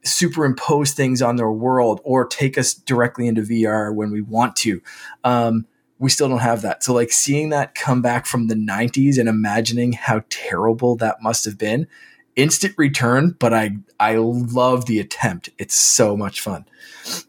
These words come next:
Um, so that, that the rent and return maybe could flip flop. I wanna be convinced one way or the other, but for right now, I'm copying Luke.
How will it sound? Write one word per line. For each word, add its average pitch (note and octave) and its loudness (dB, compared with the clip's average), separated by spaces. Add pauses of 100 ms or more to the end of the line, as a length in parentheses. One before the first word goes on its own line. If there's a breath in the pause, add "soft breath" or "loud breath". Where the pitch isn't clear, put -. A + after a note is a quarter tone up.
(100)
Um, A2+ 2 (840)
so - 2
that, D3+ 0
that D3+ 0
the D#3 2 (460)
rent F3+ 2
and F3+ 2
return F3+ 2 (140)
maybe G3 2
could G3 2
flip D#3+ 0
flop. D#3 0 (160)
I C#3 4
wanna D3+ 2
be D3 0
convinced B2+ 0
one B2 2
way B2 4
or - 2
the A#2 2
other, C#3+ 2 (360 loud breath)
but A2+ 0
for A#2 -2
right A#2+ 2
now, B2 2
I'm A2+ -2
copying G#2 -2
Luke. F#2+ -12